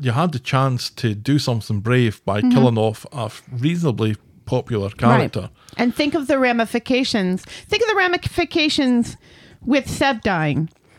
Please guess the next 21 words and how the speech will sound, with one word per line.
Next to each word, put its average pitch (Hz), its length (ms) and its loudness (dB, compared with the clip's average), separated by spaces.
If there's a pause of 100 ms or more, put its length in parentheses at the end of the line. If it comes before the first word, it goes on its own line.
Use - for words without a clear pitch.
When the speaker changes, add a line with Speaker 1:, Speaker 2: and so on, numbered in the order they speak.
(200)
Speaker 2:
It 254 120 -2
put - 180 0
Abby 302 300 2
in 330 80 2
a 330 80 2
tailspin. 196 760 0
Speaker 1:
Mm-hmm. 113 260 2 (1300)
Speaker 2:
It 247 140 2
had 233 600 0 (640)
the, 240 340 2 (260)
the 220 220 0
young 262 380 2
people 247 340 0
gang 196 680 0
kind 233 260 0
of 208 180 0
split - 440 -2
up 247 160 0
into 240 220 -2
factions. 180 760 -2
Speaker 1:
Mm-hmm. 120 200 4